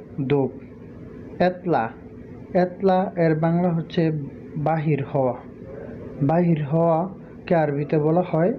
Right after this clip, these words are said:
এতলা। বাররা, বাররা এর বাংলা হচ্ছে বাহির। বাহিরকে আরবিতে বলা হয় বাররা। জুয়া, জুয়া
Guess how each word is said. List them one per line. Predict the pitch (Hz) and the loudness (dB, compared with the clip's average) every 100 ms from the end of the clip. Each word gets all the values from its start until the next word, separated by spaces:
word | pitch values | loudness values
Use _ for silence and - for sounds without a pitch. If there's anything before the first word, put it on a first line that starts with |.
| - | 0
এতলা। | 170 170 160 139 - - - - - - - - | 0 2 0 0 -2 -10 -18 -18 -16 -16 -16 -4
বাররা, | 143 156 151 151 131 117 - - - - - - - - | 0 2 2 0 0 -2 -10 -16 -16 -16 -16 -16 -12 -2
বাররা | 156 165 175 180 - | 2 4 4 4 4
এর | 170 156 - - | 2 0 -4 -4
বাংলা | 160 170 175 | 0 2 2
হচ্ছে | 170 151 - 170 160 | 2 0 0 0 2
বাহির। | 139 151 131 139 127 - - - - - - - - - 147 | 2 0 0 0 -2 -4 -16 -18 -16 -16 -14 -14 -14 -4 0
বাহিরকে | 143 170 170 165 160 175 | 2 2 2 2 0 2
আরবিতে | 156 147 147 156 | 2 0 -2 0
বলা | 156 170 | 2 2
হয় | 165 156 214 - | 2 2 0 -4
বাররা। | 135 143 139 139 117 - - - - - - - 139 | -2 0 2 2 0 -4 -16 -18 -16 -14 -14 -6 0
জুয়া, | 143 160 147 123 127 - - - - - - 139 | 4 4 4 0 -6 -16 -18 -16 -16 -16 -8 0
জুয়া | 165 175 175 | 4 6 4